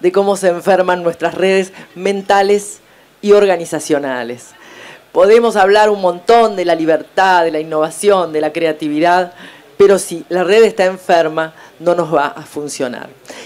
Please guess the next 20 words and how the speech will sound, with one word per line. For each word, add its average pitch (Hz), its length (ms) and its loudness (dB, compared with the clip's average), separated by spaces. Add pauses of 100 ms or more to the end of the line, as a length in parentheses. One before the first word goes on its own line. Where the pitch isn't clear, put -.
Y 247 80 2
en 262 60 2
la 269 80 2
jerga 330 360 2
de 269 100 4
las 269 140 0
redes, 208 500 0 (220)
se - 200 -8
dice 247 220 -6
que 262 100 -6
las 233 140 -4
redes 254 280 -6
tienen 220 360 -6
nudos 339 580 -2 (520)
y 220 100 -10
cortes, - 1160 -10 (320)
o - 120 -8
cortes 262 840 -4 (120)
y 175 120 -14
nudos. 135 540 -10